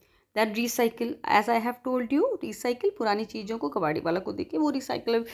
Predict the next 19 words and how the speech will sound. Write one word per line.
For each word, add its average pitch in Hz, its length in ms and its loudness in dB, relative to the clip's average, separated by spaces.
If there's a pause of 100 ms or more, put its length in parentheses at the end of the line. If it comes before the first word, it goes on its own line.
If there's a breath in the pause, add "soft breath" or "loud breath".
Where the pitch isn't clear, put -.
(440 loud breath)
recyclable 226 560 0 (100)
industries 190 540 0 (120)
में 196 60 0
ले 175 100 2
जाता 170 260 -6
है, 247 60 -8
जहाँ 220 140 0
पे 196 100 -4
रिसाइकलिंग 190 540 -4
होती 247 340 -4
है, 427 100 2
वहाँ 254 260 0
पे 381 100 2
न्यू 254 220 6
चीज़ें 180 300 -6
तैयार 262 280 -4
हो - 100 -8
जाती - 340 -14
हैं। - 140 -20